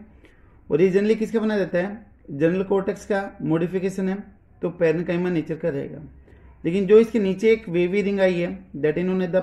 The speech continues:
pericycle, जो parenchyma या फिर sclerenchyma की बनी हो सकती है, ठीक है।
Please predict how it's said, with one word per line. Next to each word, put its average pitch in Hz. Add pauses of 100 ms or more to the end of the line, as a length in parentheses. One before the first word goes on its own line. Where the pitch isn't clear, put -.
pericycle, 165 (400)
जो 175
parenchyma 196
या 208
फिर 202
sclerenchyma 175
की 175
बनी 156 (160)
हो 143
सकती -
है, - (600)
ठीक 202
है। 226